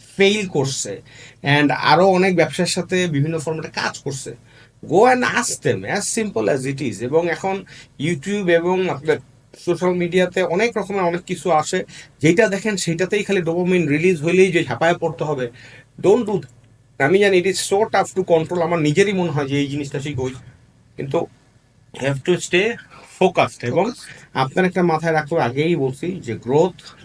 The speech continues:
Speaker 1: and আপনার সাকসেসের কোনো শর্টকাট নাই। Hard work has to be there and focus on the team, focus on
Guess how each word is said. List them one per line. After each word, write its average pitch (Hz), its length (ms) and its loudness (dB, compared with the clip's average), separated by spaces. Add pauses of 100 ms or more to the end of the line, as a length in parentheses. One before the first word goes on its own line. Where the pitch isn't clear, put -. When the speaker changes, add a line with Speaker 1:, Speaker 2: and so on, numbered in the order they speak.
Speaker 1:
and 156 340 2
আপনার 139 200 -6
সাকসেসের 143 580 -6
কোনো 143 260 -10 (500)
শর্টকাট 110 400 -14
নাই। 82 100 -12 (160)
Hard 143 260 2 (440)
work 160 180 -2 (160)
has 143 220 -2
to 165 120 -6
be 156 80 -4 (140)
there 165 200 -2 (540)
and 113 80 -8 (160)
focus 190 500 -2
on 135 120 -2
the 123 240 -8
team, 196 220 -2 (640)
focus 175 500 0 (220)
on 123 80 -2